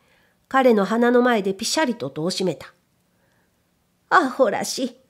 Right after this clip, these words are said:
あてが金持ってるとでも思ってたんかいな。冗談やあれへん。集金があんじょう集まらな、今月はやってゆかれしまへんで。アホらしい。しっかりしとくなはれ。」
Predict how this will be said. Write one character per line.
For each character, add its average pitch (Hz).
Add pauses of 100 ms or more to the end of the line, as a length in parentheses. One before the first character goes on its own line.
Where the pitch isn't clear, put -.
(520)
あ 302
て 320
が 294
金 339
持 339
っ -
て 330
る 240
と 208
で 233
も 311
思 415
っ -
て 330
た 180
ん 175
か 151
い 131
な。 151 (680)
冗 403
談 466
や 190
あ 208
れ 233
へ 214
ん。 - (520)
集 320
金 311
が 311
あ 359
ん 330
じ 370
ょ 359
う 247
集 269
ま 277
ら 285
な、 247 (480)
今 370
月 381
は 370
や 415
っ 453
て 440
ゆ 440
か 480
れ 330
し -
ま 214
へ 247
ん 254
で。 339 (440)
ア 220
ホ 185
ら 120
し -
い。 - (560)
し -
っ -
か 539
り 254
し -
と 480
く 494 (200)
な -
は 262
れ。」 -